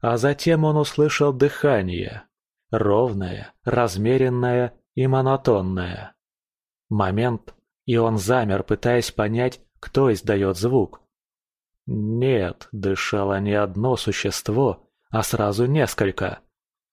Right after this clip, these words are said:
Много, если быть точнее. «Ты оказался прав», сообщил владыка. «Они тут, включая отвод глаз». Олег так и сделал. После чего зашагал уже быстрее,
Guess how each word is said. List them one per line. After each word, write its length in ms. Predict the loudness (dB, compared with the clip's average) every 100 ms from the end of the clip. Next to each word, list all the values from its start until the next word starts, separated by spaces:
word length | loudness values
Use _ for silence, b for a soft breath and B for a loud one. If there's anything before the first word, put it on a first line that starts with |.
| _ _
Много, 640 | -4 0 2 2 2 2 2
если 360 | 2 0 0
быть 220 | 2 0
точнее. 720 | 2 0 0 0 2 0 -4 -12 _ _ _ _ _ _ _ _ _ _ _ _ _ _
«Ты 200 | -4 0
оказался 800 | 0 2 2 4 4 4 2 0
прав», 720 | 0 0 0 0 -4 -16 -20 -20 _ _ _ _
сообщил 600 | -2 0 0 0 0 0
владыка. 760 | 2 2 2 0 0 -6 -8 -16 _ _ _ _ _ _ _ _
«Они 380 | 2 2 4 2
тут, 460 | 2 -2 -2 -12 -20 -20 _
включая 640 | -12 0 2 2 4 4 4
отвод 320 | 2 2 2
глаз». 560 | 2 0 -2 -10 -14 -18 _ _ _ _ _ _ _
Олег 400 | -2 -2 -2 -4
так 240 | -4 -2 0
и 60 |
сделал. 560 | 0 2 2 2 -4 -10 -20 _ _ _ _ _ _
После 360 | 0 2 0
чего 340 | 2 0 2 2
зашагал 560 | 0 0 0 2 2
уже 220 | 2 2 2
быстрее, 720 | 0 -2 0 2 2 0